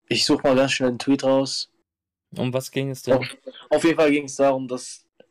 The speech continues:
Speaker 1: ähm, The Zone so eine kleine W-G-Atmosphäre hatte, man sich mit, äh, mit The Zone einfach identifizieren konnte und
Speaker 2: Ja.
Speaker 1: ja.
Speaker 2: Weil es kam so rüber, als würden sie den Großen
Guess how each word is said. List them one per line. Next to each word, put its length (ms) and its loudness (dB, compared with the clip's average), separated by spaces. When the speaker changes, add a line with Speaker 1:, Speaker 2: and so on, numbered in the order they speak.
Speaker 1:
ähm, 400 0
The 100 -8
Zone 280 2
so 120 -4
eine 360 0
kleine 280 0
W-G-Atmosphäre 1000 0
hatte, 300 -10
man 200 -4
sich 180 -10
mit, 160 -2
äh, 180 -2
mit 160 -4
The 100 -18
Zone 240 2
einfach 300 -6
identifizieren 840 -2
konnte 460 -2
und 380 -10
Speaker 2:
Ja. 220 -2
Speaker 1:
ja. 200 2
Speaker 2:
Weil 180 0
es 160 -10
kam 320 -2
so 120 -4
rüber, 300 -4
als 220 -6
würden 180 -2
sie 120 -10
den 160 -4
Großen 520 -6